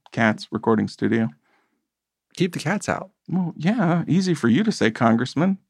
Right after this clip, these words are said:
Speaker 1: <laughs> You and your money. All right. Well,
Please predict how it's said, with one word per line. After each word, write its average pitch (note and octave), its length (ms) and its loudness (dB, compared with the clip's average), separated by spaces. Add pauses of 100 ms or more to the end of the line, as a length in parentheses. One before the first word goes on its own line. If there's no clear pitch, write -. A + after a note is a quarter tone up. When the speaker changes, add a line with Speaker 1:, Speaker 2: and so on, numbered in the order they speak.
(140)
Speaker 1:
<laughs> - 40 -10 (1000)
You A2+ 180 2
and G#2+ 100 4
your G#2 120 4
money. G#2+ 440 4 (220)
All A#2+ 80 4
right. G#2+ 280 6
Well, A#2 280 4